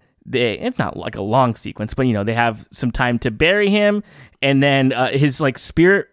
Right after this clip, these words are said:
<laughs> his spirit, like, goes to space, uh, which is pretty cool.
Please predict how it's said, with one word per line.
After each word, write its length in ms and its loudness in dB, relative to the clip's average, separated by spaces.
<laughs> 480 -16
his 140 2
spirit, 380 4
like, 140 -2
goes 280 2
to 120 -2
space, 600 -2
uh, 260 4
which 160 -2
is 80 -8
pretty 200 2
cool. 400 -2